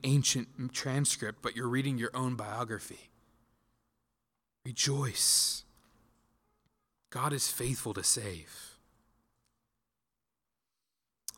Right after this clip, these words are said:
I wonder if, if you're one of the many Christians,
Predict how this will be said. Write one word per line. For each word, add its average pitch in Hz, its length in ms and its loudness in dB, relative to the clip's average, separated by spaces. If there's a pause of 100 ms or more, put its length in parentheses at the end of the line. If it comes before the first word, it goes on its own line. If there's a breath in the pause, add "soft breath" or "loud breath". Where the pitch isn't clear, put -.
(160)
I 127 80 4
wonder 131 400 4
if, - 320 -4
if 131 180 -8
you're 127 260 2
one 113 220 0
of 113 80 -2
the 113 80 -4
many 113 300 0
Christians, - 1000 -4